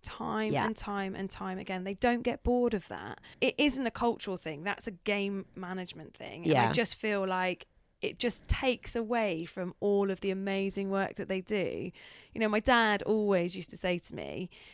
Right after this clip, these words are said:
Speaker 1: that a game, you start off with a, uh, a plain white piece of A four paper, and every mistake you get a, you get a dot on there. And when people look at that white piece of paper, they don't look at all of the white, they look at the one dot.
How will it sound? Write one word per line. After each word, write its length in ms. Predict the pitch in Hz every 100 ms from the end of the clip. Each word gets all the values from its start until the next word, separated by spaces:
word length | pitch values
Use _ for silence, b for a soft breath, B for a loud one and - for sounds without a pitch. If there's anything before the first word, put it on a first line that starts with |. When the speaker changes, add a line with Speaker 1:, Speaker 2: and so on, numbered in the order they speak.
| b
Speaker 1:
that 140 | - -
a 40 |
game, 520 | - 208 190 185 180
you 100 | -
start 360 | 190 - 180 -
off 200 | 170 -
with 140 | 175
a, 80 | 170 - _ _ _ -
uh, 260 | 170 165 - -
a 60 | 175 -
plain 460 | 196 185 175 170 -
white 400 | 170 170 165 -
piece 280 | 180 165
of 80 | 160
A 120 | 160 160
four 180 | 170
paper, 320 | - 160 156 143
and 160 | 156
every 180 | 175 185
mistake 540 | 175 - - 117 104 -
you 120 | 160
get 220 | 156 -
a, 40 | - -
you 160 | 160 156
get 140 | - -
a 40 |
dot 240 | - 165 -
on 200 | 170 170
there. 200 | 175 233 - B B B B
And 340 | 175 175 175 - _ _ -
when 240 | 196 185
people 380 | 202 214 - 196
look 240 | 190 -
at 80 | -
that 160 | 170 170
white 200 | 170 -
piece 200 | 175 -
of 60 |
paper, 440 | 185 170 - 117 160
they 100 | 180
don't 200 | 202 -
look 240 | 196 -
at 40 | -
all 240 | 208 196
of 80 | 185
the 100 | -
white, 340 | 175 180 120 -
they 80 | 170
look 240 | 175 -
at 60 | -
the 60 |
one 220 | 175 175 175
dot. 320 | 180 202